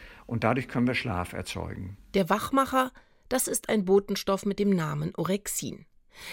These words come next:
Speaker 2: Er wird in speziellen Gehirnzellen ausgeschüttet und führt dazu, dass ein Mensch wach ist und bleibt. Das Orexin konnten die Forscher erst vor wenigen Jahren identifizieren, und zwar als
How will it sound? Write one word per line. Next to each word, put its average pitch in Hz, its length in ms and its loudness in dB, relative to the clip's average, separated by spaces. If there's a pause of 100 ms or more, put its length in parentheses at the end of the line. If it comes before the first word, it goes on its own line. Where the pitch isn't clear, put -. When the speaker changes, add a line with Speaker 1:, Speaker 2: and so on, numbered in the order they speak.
Speaker 2:
Er 190 200 6
wird 226 260 4
in - 240 -6
speziellen 196 760 4
Gehirnzellen 185 680 4
ausgeschüttet 214 720 0 (220)
und - 160 -2
führt 262 260 -2
dazu, 233 380 2 (300)
dass - 140 -8
ein 196 140 2
Mensch 170 300 0
wach 151 260 -2
ist - 380 -4 (100)
und - 240 0
bleibt. - 400 -6 (500)
Das 214 120 -2
Orexin 262 640 2
konnten 190 540 -2
die 170 140 0
Forscher 190 500 0
erst 185 240 -4
vor 175 120 0
wenigen 180 380 4
Jahren 175 460 2
identifizieren, 180 1040 4 (260)
und - 180 -4
zwar 214 380 4
als - 180 -4